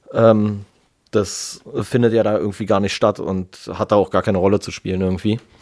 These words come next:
Und, äh, grundsätzlich ist auch, also einmal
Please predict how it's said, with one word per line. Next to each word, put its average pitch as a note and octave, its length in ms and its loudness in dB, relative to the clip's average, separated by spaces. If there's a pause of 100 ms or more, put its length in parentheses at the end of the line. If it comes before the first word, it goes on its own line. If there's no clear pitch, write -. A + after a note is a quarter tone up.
(440)
Und, A2 520 0
äh, G2+ 440 2
grundsätzlich B2+ 720 0
ist A2 280 -4
auch, G#2+ 400 2 (460)
also G2+ 200 0
einmal A#2+ 520 2